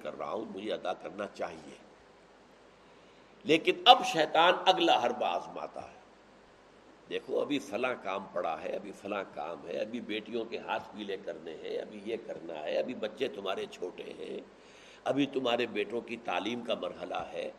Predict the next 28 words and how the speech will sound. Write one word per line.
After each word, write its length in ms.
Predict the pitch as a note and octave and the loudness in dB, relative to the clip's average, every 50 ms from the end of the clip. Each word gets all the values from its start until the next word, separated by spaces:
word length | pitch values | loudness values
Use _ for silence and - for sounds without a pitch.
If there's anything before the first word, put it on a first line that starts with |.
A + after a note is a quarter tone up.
| - - - - - - - - - | -16 -20 -20 -20 -20 -20 -20 -8 -2
میاں، 240 | B2 D3+ - - | 2 4 6 6
ہو 240 | - C3+ A#2+ C#3+ G3+ | 6 6 8 8 8
جانا 300 | - C3+ B2 B2+ C3 A#2+ | 8 8 4 4 2 2
ٹھیک 320 | A#2+ G#2 - - A2 A2 G#2+ - F2 | 0 -2 -4 -6 -6 -6 -6 -4 -2
بعد 180 | D#2+ E2 E2+ | 0 0 0
میں، 240 | E2+ F2 F#2 B2 - | -2 -2 -2 -2 -2
سارے 360 | - - - E2 F#2 A2+ A#2+ - - | -2 -4 -4 -2 0 0 0 0 -2
تقاضے 440 | G2+ - - F2 F2+ F2+ F2+ A#2 A#2 | -4 -6 -4 -4 -4 -2 -2 -4 -4
مطالبے 480 | G#2+ G2 - F#2 D#2 E2+ F2+ G2 A#2 - - - | -4 -4 -4 -4 -4 -4 -4 -4 -6 -8 -8 -6
پورے 200 | F#2+ F#2+ G#2+ G#2 | -4 -2 -2 -4
کر 180 | - - - | -4 -8 -10
لینا، 300 | - E2+ F#2 G#2 C3+ C#3+ | -8 -6 -4 -2 -2 -2
پہلے 260 | - - C#3 C#3 E3 | 2 4 4 4 4
یہ 180 | D#3+ C3+ C#3 E3 | 4 4 4 4
ذمہ 280 | - C3+ C#3+ C#3+ D3 D3 | 2 2 0 2 2 2
داریاں 380 | - B2+ A#2 A2+ A#2+ C3 C3 A#2 | 4 2 2 2 0 -2 -2 -2
تو 60 | A#2+ - - | -6 -8 -8
پوری 200 | A2+ B2 C3+ - | -6 -4 -4 -2
کرو۔ 240 | C3 B2 - - D#4+ - - - - - - - - - - - - - - - - - - - - - - - - - - - - - | -2 -2 -2 -2 -2 -6 -12 -20 -20 -20 -20 -20 -20 -20 -20 -20 -20 -20 -20 -20 -20 -20 -20 -20 -20 -20 -20 -20 -20 -20 -20 -16 -6 4
یہ 100 | F3 B3+ | 10 12
حقوق 380 | B3 G#3+ G#3+ - A3+ A#3+ A#3+ D4 | 12 12 12 12 10 10 10 10
العباد 480 | D4 C4+ B3 A3 A3 A3+ C4 C#4+ C4+ | 10 10 12 12 12 12 12 12 12
ہے 80 | B3+ A#3 | 12 12
بھائی، 340 | G#3 G#3+ C4 E4+ G4+ G4+ A#3 | 12 12 12 12 10 10 10
حقوق 380 | E3+ F3 F#3 - A#3+ B3 - | 8 8 8 8 8 8 8
اللہ 220 | C#4 C#4 C#4+ D4+ D4+ - | 10 12 12 12 12 12
سے 80 | F4 | 10
بڑھ 180 | D#4+ - C4+ | 12 12 12